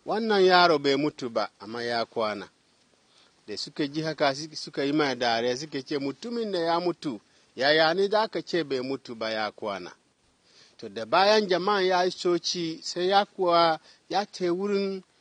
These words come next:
yaron, a wurin mutumin da ya mutu nan, sai ya doke shi da hannu ya ce masa, "Ka tashi." To, ya kuwa tashi, ya kai shi, ya ba baban shi.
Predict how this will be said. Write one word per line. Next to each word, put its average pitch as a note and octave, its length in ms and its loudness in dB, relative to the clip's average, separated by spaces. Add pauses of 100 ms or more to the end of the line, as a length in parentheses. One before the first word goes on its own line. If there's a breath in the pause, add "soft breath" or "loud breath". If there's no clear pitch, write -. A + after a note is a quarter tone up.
(220)
yaron, F#3 480 2
a D3 100 0 (280)
wurin F#3 580 -2
mutumin G#3+ 460 -4
da E3+ 60 2
ya F3+ 100 2
mutu G3 300 -4
nan, D#3 340 2
sai F#3 220 -2
ya G#3+ 180 4
doke E3+ 460 0
shi F3+ 180 -4
da C#3+ 160 -2
hannu E3+ 300 -4
ya F3 200 0
ce F3+ 180 -2
masa, C#3 280 -4
"Ka B2 140 -6
tashi." C3 460 -2 (1120 soft breath)
To, G2+ 160 -12
ya C3 240 2
kuwa D#3 220 0
tashi, C#3 680 -2 (560 soft breath)
ya D#3 260 -6
kai F3 300 4
shi, B2+ 400 -4 (100)
ya A#2 160 -14
ba B2 240 -2
baban G#2+ 480 -6
shi. - 220 -4